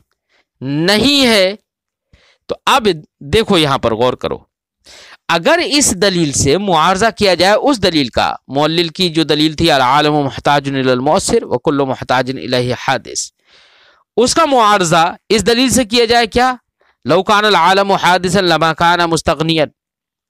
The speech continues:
तो अब देखिए यहाँ पर मुअल्लिल की दलील और इस मुआरिज की ये द-, ये वाली दलील, ये दोनों दलीलें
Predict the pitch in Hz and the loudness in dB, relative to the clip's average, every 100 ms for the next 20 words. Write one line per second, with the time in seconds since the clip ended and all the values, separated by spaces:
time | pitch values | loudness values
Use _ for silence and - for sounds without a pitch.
0 | - - 147 143 156 143 123 143 _ _ | -16 -6 -4 -2 -4 -2 -4 -4 _ _
1 | _ - 123 139 147 147 143 127 123 143 | _ -8 -2 0 0 0 -2 0 0 0
2 | 156 147 151 139 147 185 202 _ _ _ | -2 -2 -4 -2 -4 -6 -8 _ _ _
3 | - 120 131 - 156 147 131 127 160 180 | -4 0 0 0 0 0 0 0 0 -2
4 | - 170 147 127 120 - 165 202 185 143 | -4 -2 0 0 -4 -2 0 2 0 0
5 | 123 110 76 - _ _ _ _ - _ | -2 -4 -6 -14 _ _ _ _ -20 _
6 | - 156 143 180 262 294 233 233 254 247 | -2 -2 2 0 2 2 2 2 2 2
7 | 262 269 269 | 2 2 2